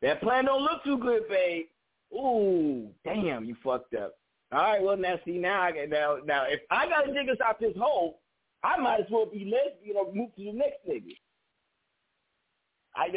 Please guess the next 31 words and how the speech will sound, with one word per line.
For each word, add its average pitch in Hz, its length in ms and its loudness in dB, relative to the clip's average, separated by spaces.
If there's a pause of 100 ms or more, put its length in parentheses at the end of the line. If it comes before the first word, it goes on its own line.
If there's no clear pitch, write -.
I, 170 240 2
I 208 40 2
can't 240 320 -2
follow 330 260 0
you 202 200 -8
'cause 220 240 -6
you, 226 140 -14 (420)
you 233 180 -6
not 220 260 0
making 226 300 -4
these 220 180 -8
sound 240 240 0
decisions, 214 540 -6 (240)
and 208 160 2
you 269 100 -4
didn't 262 180 -6
even 220 360 -4
com-, 185 220 -8
you, 208 180 -8 (180)
now, 147 420 0 (220)
you 160 100 -6
gotta, 202 300 0
you, 170 80 -10 (200)
you, 131 200 -8 (220)
if, 131 140 0 (800)
you 147 140 -6
have 190 200 0
to 220 80 -8
communicate 160 880 -2
with 113 140 -6
the 107 100 -4